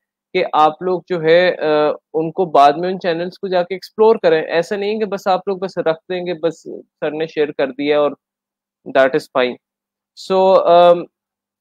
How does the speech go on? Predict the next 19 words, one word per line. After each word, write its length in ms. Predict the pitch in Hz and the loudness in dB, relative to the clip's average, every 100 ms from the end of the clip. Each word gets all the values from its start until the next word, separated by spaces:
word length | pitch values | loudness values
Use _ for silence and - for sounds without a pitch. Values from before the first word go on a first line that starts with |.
| _ _ _ _ | _ _ _ _
बताने 420 | 170 165 170 190 | -4 0 2 2
का 100 | 220 | 0
आप 140 | 208 202 | -2 -2
लोगों 160 | 196 | -4
को 60 | 185 | -6
मकसद 320 | 151 - 165 | -6 -10 -6
ये 140 | 156 156 | -2 0
है 160 | 170 | -2
कि 140 | 180 196 | -2 -4
आप 320 | - 156 202 | 0 0 0
लोगों 220 | 185 196 | -6 -6
की 220 | 185 214 - | -6 -10 -4
earning 340 | 170 170 208 214 170 | -2 -2 -4 -4 -4
is 120 | 170 156 | -6 -6
the 120 | 185 165 | -6 -4
main 140 | 165 165 | -2 -2
objective। 520 | 135 120 - 120 123 _ _ _ _ _ 180 | -4 -6 -4 -4 -6 _ _ _ _ _ -2
Now, 340 | 202 214 208 - _ - | 0 0 -2 -8 _ -4
अब 140 | 185 | -4